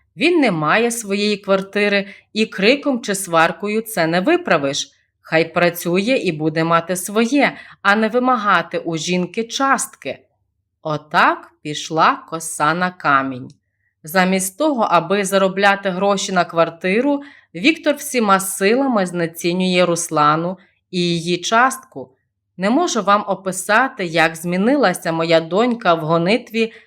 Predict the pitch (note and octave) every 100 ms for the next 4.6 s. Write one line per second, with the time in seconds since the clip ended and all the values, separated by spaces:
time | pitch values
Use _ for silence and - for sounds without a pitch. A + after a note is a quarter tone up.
0 | _ D#3+ D#3+ E3 E3+ D#3 E3+ E3+ - F#3+
1 | A3+ C#4 A#3+ E3+ D3+ C#3+ C#3+ _ _ _
2 | _ _ E3+ F#3+ B3+ C#4 G#3+ A3 A3 G#3
3 | G3 C#4 A#3+ A#3 C4 C4 G3 E3 F3 F3
4 | E3 G3 D4 C#4 F3+ D#3